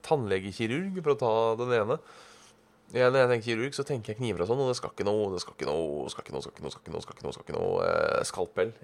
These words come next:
inn i, inn i min kjeft. Ehm, rett og slett, det, det skjer ikke. Det tør jeg ikke. Ehm, de har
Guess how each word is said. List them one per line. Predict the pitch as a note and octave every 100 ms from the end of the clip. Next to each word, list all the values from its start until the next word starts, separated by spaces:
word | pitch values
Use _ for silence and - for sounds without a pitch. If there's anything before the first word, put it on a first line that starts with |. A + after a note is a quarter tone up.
| G2
inn | G2
i, | F#2+ F#2+
inn | G2+
i |
min | G2
kjeft. | A2+ - - - - - - - - - _ _ - -
Ehm, | G#2+ G#2 G#2 G2 F#2 F2 E2 - _ _ _ _ _ _ _ _ _ _ _ _ _ -
rett | G#2
og | B2
slett, | G3 - - -
det, | G#2+ G#2
det | G2+
skjer | F#2+ F#2
ikke. | A#2+ G3 - _ _ _ - -
Det | F#2+
tør | F#2 G2
jeg | C3+
ikke. | - _ - - - - - - _ _ _ _ _ _ -
Ehm, | G#2+ G#2+ G#2 G2+ F#2+ F2 F2 _ _ _ _ _ _ _ _ _ _ _ _ _ - -
de | A#2
har | A#2+ C#3 C3 B2